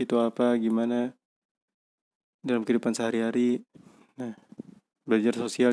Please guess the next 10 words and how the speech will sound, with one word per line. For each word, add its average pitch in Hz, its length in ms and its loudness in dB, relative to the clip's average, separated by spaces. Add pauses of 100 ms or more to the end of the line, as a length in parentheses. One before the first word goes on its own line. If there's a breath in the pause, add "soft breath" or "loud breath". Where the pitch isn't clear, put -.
juga 120 400 2
tadi, 117 400 -2 (1200)
gimana 120 240 -4
caranya 120 240 0
kita 123 160 2
biar 113 160 2
diterima 117 560 0
oleh 123 240 0
masyarakat 113 640 -2
kan. 127 320 -8